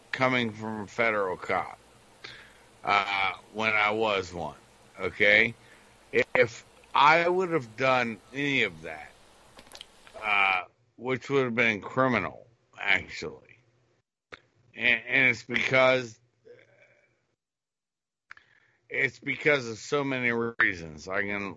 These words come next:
look up and get out of the U S C, United States Code,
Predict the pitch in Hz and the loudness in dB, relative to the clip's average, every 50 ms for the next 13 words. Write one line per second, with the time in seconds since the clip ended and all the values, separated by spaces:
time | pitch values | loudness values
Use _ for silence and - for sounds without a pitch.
0 | - - 107 107 120 127 135 131 123 - 147 143 143 143 131 - - - - - | -14 -12 -6 -2 2 2 2 2 4 2 4 6 6 4 2 -2 -12 -20 -20 -20
1 | - - - - - 110 110 110 107 107 104 107 107 104 101 101 98 87 - - | -20 -20 -20 -18 -6 0 0 2 2 0 -2 -2 -2 -2 -4 -6 -12 -14 -18 -20
2 | - - 104 104 104 127 131 131 120 - - 120 135 135 135 135 135 127 117 113 | -20 -20 -20 -8 0 2 2 2 0 -4 -4 -2 0 2 2 0 -2 -4 -6 -8
3 | 110 107 107 110 110 107 104 101 - - - 127 120 110 95 87 87 87 85 - | -6 -6 -4 -4 -2 -2 -2 -4 -4 -6 -2 0 0 2 2 0 -2 -6 -14 -18
4 | - - 101 107 107 107 107 107 104 95 - - 113 104 98 95 90 - - - | -18 -8 -4 -4 -2 0 0 0 -2 -2 -4 -2 0 2 2 0 0 -6 -14 -6
5 | - 127 120 117 107 98 87 85 | 2 4 6 6 6 6 4 2